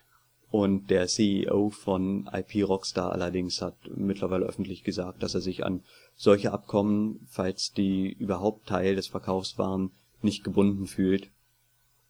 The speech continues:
Das heißt, wir beobachten hier eine, äh, eine Entwicklung, die, äh, ja, sehr besorgniserregend ist. Zum Schluss noch eine Meldung von gnu P G Projekt.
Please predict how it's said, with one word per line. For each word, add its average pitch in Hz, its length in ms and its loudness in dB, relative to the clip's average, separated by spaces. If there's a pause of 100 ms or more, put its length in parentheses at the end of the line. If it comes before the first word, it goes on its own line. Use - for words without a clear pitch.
(720)
Das 104 180 2
heißt, 92 320 2
wir 101 140 6
beobachten 92 440 0
hier 92 80 2
eine, 90 140 0
äh, 90 360 0
eine 90 280 -4
Entwicklung, 87 540 -4
die, 85 260 -6 (500)
äh, - 480 -12
ja, 85 220 -10 (440)
sehr - 400 -16
besorgniserregend - 960 -12
ist. - 300 -12 (2500)
Zum 180 200 2
Schluss 123 260 0
noch 104 120 0
eine 98 180 2
Meldung 95 460 2
von 87 500 -2
gnu 127 240 4
P 147 180 2
G 104 160 4
Projekt. 110 540 -2